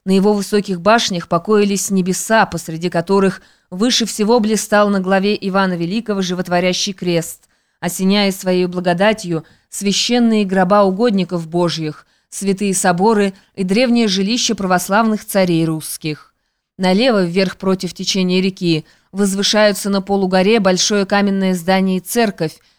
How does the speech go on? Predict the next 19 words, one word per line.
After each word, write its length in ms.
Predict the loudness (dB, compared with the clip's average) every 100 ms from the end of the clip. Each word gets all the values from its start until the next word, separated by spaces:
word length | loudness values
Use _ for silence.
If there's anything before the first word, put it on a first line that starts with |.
| _
Это 320 | 0 2 4
Андреевская 560 | 4 4 2 0 -2 0
богадельня. 840 | 2 0 2 2 2 -2 -8 -16 _ _ _
Выше 280 | -2 0 2
начинается 580 | 0 0 2 2 0 -4
сад 320 | 0 2 2
или 140 | 0 0
роща, 400 | 2 0 0 -2
примыкающая 720 | -2 -2 2 0 0 -2 -2
к 60 |
Васильевскому 880 | -2 -4 -2 -2 -4 -4 -2 2 0 -2 _ -10
великолепному 800 | -2 0 2 2 2 2 0 0
загородному 640 | 2 0 0 0 2 2
дому, 480 | 2 2 2 0 -6 _ _ -2
который 360 | 0 4 2
принадлежит 680 | 2 2 2 0 0 0 -2
теперь 320 | -4 0 0
графу 400 | 2 2 2 0
Мамонову. 720 | 0 2 2 0 -4 -12 -20